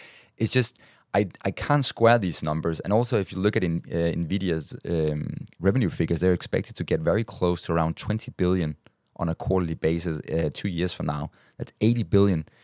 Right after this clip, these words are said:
If you look at the CapEx levels of the U S technology companies and the, what I've seen from the Chinese companies, it just doesn't square. And the, and the last time, sorry, John, I'm going on a spiel here, but it, it, I, I think it's so important because it's, if, if they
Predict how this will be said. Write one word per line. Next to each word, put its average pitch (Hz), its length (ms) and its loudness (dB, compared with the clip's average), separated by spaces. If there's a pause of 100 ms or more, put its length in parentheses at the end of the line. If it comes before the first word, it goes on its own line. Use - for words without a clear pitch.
(100)
If 90 140 -2
you 92 60 2
look 101 140 6
at 131 60 2
the 90 80 2
CapEx 90 540 0
levels 80 340 -2
of 78 160 -4
the 80 80 -6
U 90 160 2
S 82 80 0
technology 82 400 -2
companies 80 420 -4
and 82 120 -2
the, 80 60 0
what 87 200 4
I've 95 240 2
seen 85 280 -2
from 78 200 -4
the 80 140 -2
Chinese 98 380 -2
companies, 82 380 -2 (440)
it - 100 -10
just - 220 -4
doesn't 113 240 -2
square. 165 320 0 (960)
And 120 160 6
the, 123 200 6
and 110 140 6
the 107 120 4
last 123 360 2
time, 87 160 0
sorry, 90 220 4
John, 87 160 0
I'm 87 120 0
going 123 220 2
on 107 60 2
a 95 40 2
spiel 104 360 2
here, 92 160 4
but 92 120 2
it, 98 160 0
it, 98 140 2
I, 110 220 4
I 104 40 4
think 120 140 4
it's 107 100 0
so 117 180 6
important 101 440 4
because 92 320 0
it's, 92 160 0 (480)
if, 117 220 6 (320)
if 135 240 2
they 110 260 4